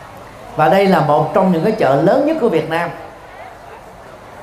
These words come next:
Doanh nghiệp á, được, à, bán, á, tại đây đó phải ký một cái hiệp ước với, à, chính quyền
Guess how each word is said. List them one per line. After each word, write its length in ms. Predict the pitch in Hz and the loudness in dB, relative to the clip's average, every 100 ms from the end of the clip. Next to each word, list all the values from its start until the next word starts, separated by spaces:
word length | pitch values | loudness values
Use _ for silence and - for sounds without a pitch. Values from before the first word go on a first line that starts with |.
| - - - - - - - - - - - - - - - - - 151 | -18 -20 -18 -18 -18 -20 -20 -20 -20 -20 -18 -18 -16 -16 -16 -16 -10 0
Doanh 260 | 196 226 208 | 4 4 4
nghiệp 300 | 165 165 175 | 6 6 6
á, 180 | 254 254 - - | 4 2 -2 -4
được, 340 | 151 151 160 175 | 2 4 4 4
à, 300 | 156 147 147 | 2 2 2
bán, 360 | 185 247 311 330 | 2 2 0 -2
á, 180 | 277 233 - | -2 -2 0
tại 160 | 143 | 0
đây 220 | 185 185 180 | 2 2 2
đó 120 | 240 233 - | 0 0 -2
phải 220 | 131 151 - | 0 0 0
ký 240 | 240 311 330 | 0 0 -2
một 140 | 196 - | -2 -4
cái 160 | 208 214 | 0 0
hiệp 240 | 143 143 | 0 0
ước 200 | 240 269 | 2 2
với, 360 | 185 214 240 262 | 2 2 4 4
à, 300 | 208 170 165 160 - - - | 4 0 -4 -8 -14 -18 -6
chính 140 | 226 262 | -4 0
quyền 300 | 185 135 | 0 0